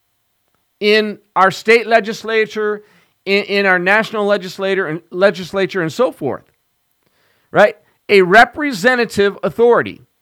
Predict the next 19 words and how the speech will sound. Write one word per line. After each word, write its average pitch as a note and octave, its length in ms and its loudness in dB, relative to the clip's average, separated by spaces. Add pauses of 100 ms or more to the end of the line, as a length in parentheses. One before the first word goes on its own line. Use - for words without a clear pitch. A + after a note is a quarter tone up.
(320)
Now, F#3+ 320 2 (1120)
if G#3+ 220 0 (100)
everyone C#4 680 0
is A3 240 -8
to A3 120 -10
be G#3+ 160 -6
subject B3 760 -6
to A3+ 160 -8
the G#3 320 -6
authorities B3+ 1200 -2 (120)
above, F3+ 920 -2 (1200)
how B3 160 4
does D4 120 -2
that D4+ 200 2
work D#4+ 320 -6
in G#3 80 -6
the F3+ 80 -4
United C3 360 -2
States? - 600 -12